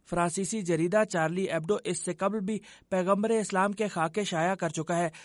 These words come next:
جس پر اسے تنقید اور سنگین نتائج کی دھمکیوں کا سامنا بھی رہا۔ محمد اشتیاق، وائس آف امریکہ، اسلام آباد۔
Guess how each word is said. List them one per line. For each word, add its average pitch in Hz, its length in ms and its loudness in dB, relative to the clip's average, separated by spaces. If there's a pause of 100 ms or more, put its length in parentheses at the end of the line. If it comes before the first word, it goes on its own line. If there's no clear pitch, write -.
(120)
جس 180 220 -2
پر 196 140 4
اسے 175 280 -2
تنقید 185 500 -4 (280)
اور 190 120 -6
سنگین 190 480 -2
نتائج 196 400 0
کی 220 100 -4
دھمکیوں 165 400 -2
کا 208 140 0
سامنا 165 360 0
بھی 160 140 2
رہا۔ 156 260 0 (380)
محمد 165 360 0
اشتیاق، 160 520 0
وائس 170 220 0
آف 196 120 -2
امریکہ، 160 360 0
اسلام 160 360 0
آباد۔ 147 360 4